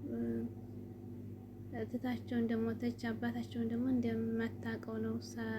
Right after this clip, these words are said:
ሰላም የምትናገረው። እንግዲህ እህቷ ለእሷ በጣም ብዙ መጽዋዕት እንደከፈለች ትምህርቷን ትታ የቀን ስራ እየሰራች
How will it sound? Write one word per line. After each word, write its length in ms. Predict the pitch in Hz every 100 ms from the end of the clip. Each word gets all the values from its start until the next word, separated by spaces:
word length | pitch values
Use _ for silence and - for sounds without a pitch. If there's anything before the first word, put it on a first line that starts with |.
| 226 233 -
ሰላም 360 | 240 233 226 226
የምትናገረው። 1000 | 226 226 - 226 226 226 - 226 247 320 - - - - - - - - - - -
እንግዲህ 340 | 262 262 262 269
እህቷ 340 | 262 247 247 247 247
ለእሷ 300 | 233 233 - 233
በጣም 320 | 233 - 254
ብዙ 220 | 240 226 233 226
መጽዋዕት 460 | 226 226 226 226 226
እንደከፈለች 880 | 226 226 220 220 - 233 226 226 - - -
ትምህርቷን 560 | - 247 247 - 240 240
ትታ 300 | 240 233 233
የቀን 320 | 226 226 233
ስራ 160 | - 233
እየሰራች 720 | 220 233 - 233 226 226 -